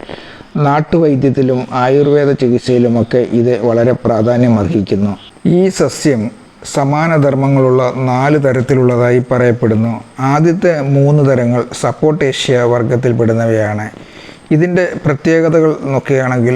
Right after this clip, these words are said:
ഏതാണ്ട് പതിനഞ്ച് മുതൽ ഇരുപത് മീറ്റർ വരെ ഇത് ഉയരത്തിൽ വളരുന്ന ഒരു വൻ വൃക്ഷമാണ്.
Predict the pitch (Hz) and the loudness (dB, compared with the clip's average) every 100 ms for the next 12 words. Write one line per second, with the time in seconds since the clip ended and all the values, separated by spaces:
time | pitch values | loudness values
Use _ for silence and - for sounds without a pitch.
0 | 127 131 147 143 139 143 131 139 160 151 | 0 0 0 -2 -2 -2 -2 0 0 0
1 | 135 117 127 120 113 127 135 151 151 123 | 0 0 0 -2 0 2 4 4 2 0
2 | 117 131 127 117 113 120 - 120 120 117 | 0 0 0 2 0 -2 -2 0 2 2
3 | 120 123 127 139 123 117 117 113 117 - | 2 2 0 0 0 0 0 0 -2 -4
4 | 110 120 120 117 117 123 117 - 123 113 | -2 0 2 2 0 0 -2 -2 -2 -2
5 | 107 104 | -4 -6